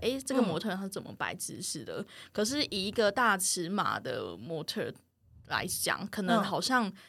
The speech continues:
Speaker 1: 这一方面的资源比较少，对不对？因为你打开时尚杂志啊，
Speaker 2: 嗯。
Speaker 1: 什么G Q啊，什么之类的，
Speaker 2: 对啊，其实
Speaker 1: 都是很瘦，
Speaker 2: 很难。
Speaker 1: 很瘦，那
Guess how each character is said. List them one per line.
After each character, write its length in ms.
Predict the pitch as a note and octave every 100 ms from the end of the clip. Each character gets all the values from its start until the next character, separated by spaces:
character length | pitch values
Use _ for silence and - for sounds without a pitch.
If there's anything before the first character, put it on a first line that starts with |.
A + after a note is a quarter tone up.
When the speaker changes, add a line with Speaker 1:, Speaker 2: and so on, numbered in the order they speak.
| _ -
Speaker 1:
这 60 |
一 80 | B3+
方 180 | C4 B3+
面 160 | B3+
的 80 | F#3+
资 180 | F#3 F#3+
源 160 | G3+ D3+
比 80 |
较 240 | - E3 C#3
少， 440 | - - - -
对 120 | -
不 120 | G#2+ E2
对？ 180 | C#3+
因 80 | E3+
为 100 | D4+
你 80 | B3
打 220 | B3 B3+
开 140 | G#3+ A3+
时 200 | - F#3+
尚 220 | A3+ G#3
杂 240 | D#3 G#2
志 160 | F#3 F3+
啊， 60 |
Speaker 2:
嗯。 20 | F3
Speaker 1:
什 100 | F#3
么 80 | F3
G 220 | F#3 G3+
Q 320 | - A3 G3
啊， 280 | F#3+ F3 F3+
什 100 | F#3
么 300 | C#3+ - - -
之 160 | - A3+
类 240 | G#3+ A3
的， 40 | F#3+
Speaker 2:
对 80 |
啊， 20 | F3+
其 140 | A3
实 160 | G#3 A#3+
Speaker 1:
都 140 | C4+
是 80 | A#3+
很 100 | G3+
瘦， 60 |
Speaker 2:
很 40 | G3+
难。 500 | G3 G3 G3 C4 B3
Speaker 1:
很 200 | G#3 D3
瘦， 300 | - G#3 F3+ - -
那 80 | F4+